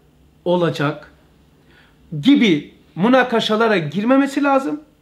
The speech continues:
Mudaveli efkarı, yani fikir alışverişini nizasız, kavgasız,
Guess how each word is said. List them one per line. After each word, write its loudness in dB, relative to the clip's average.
Mudaveli 4
efkarı, -2
yani 2
fikir -4
alışverişini -2
nizasız, 2
kavgasız, 0